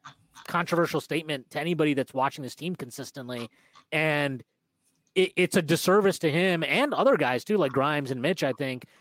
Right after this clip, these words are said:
specifically, when people say stuff like, "Oh my God, thank God for Jalen Brunson. Oh my God, thank God for Julius Randle." Like, yes, those guys have been great, obviously. But, like, you, there's more guys on this team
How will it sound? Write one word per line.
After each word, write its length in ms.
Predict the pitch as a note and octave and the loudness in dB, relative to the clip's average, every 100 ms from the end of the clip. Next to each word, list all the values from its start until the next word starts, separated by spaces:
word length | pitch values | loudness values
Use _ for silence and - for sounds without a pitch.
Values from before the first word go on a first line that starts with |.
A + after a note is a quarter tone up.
| _ _ | _ _
specifically, 760 | - D3 G3 A3 G3+ D3+ C3 - _ _ | -4 0 2 2 4 4 4 0 _ _
when 340 | - E3+ D#3 D3 - _ _ _ _ _ - | 0 2 2 -2 -10 _ _ _ _ _ -2
people 360 | F#3+ D#3 E3+ | -2 2 2
say 260 | C#3+ D3 D#3+ | 2 0 0
stuff 340 | - D#3+ C#3+ | 0 0 2
like, 180 | D#3 C3+ | 0 2
"Oh 200 | D3+ F3 | 4 4
my 160 | F3 E3 | 4 2
God, 420 | D3+ D3 C3 A#2 | 2 2 2 0
thank 260 | - F3 F3 | 0 -2 2
God 380 | F3+ G3 F#3 F#3 | 4 4 4 2
for 140 | F3 | -2
Jalen 380 | D#3 F#3 F#3 E3 | 2 2 2 2
Brunson. 520 | F3 F3+ F3+ F3 E3 - _ _ _ | -2 -2 -2 -2 -2 -12 _ _ _
Oh 380 | - C4 A#3+ A3 | 4 6 6 4
my 160 | G#3+ | 4
God, 360 | G3+ G#3 G3+ F#3+ | 2 4 2 2
thank 240 | A3+ A#3+ F#3+ | 0 2 4
God 260 | A#3+ A3 | 4 4
for 80 | G#3 | 0
Julius 400 | F3+ A3 G#3 G3 | 2 2 2 2
Randle." 220 | G3+ G3 | 2 4
Like, 180 | G3 G3+ | 2 2
yes, 180 | - F3+ | 0 2
those 140 | G#3 | -2
guys 160 | G#3+ A#3 | 0 -4
have 80 | G3 | -4
been 140 | E3+ | -4
great, 280 | C3 G3 D#3 - | 0 0 0 -4
obviously. 600 | D#3+ C#3+ B2 A#2 G2 - _ _ - | -4 -4 -10 -12 -16 -18 _ _ -2
But, 120 | G#3 | 2
like, 240 | F#3+ F3 - _ _ _ D3+ | 2 2 -2 _ _ _ -6
you, 200 | D#3+ G3+ - - | -2 -2 -4 2
there's 180 | A#3 F3+ | 4 6
more 240 | G#3 F4 | 6 4
guys 320 | G#3 G#3+ A3 | 4 4 4
on 80 | F#3 | 0
this 120 | E3+ | -2
team 540 | - F3 G3 F3+ C#3+ | -6 -8 -4 -4 -4